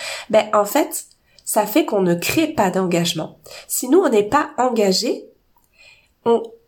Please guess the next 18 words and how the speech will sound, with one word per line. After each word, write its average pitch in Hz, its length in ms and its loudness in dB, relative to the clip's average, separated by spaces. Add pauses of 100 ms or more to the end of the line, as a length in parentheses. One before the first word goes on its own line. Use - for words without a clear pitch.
on 208 100 2
désengage 262 760 4
aussi 208 320 -4
les 190 180 4
gens, 208 220 2
en 180 80 -2
fait, 165 260 -6
parce 196 200 -2
qu'on 226 160 0
a 262 60 4
un 269 120 4
contenu 233 480 2
qui 233 140 -2
devient 185 360 2
trop - 220 0
lisse, 269 400 4
qui 208 160 -4
devient, 214 440 2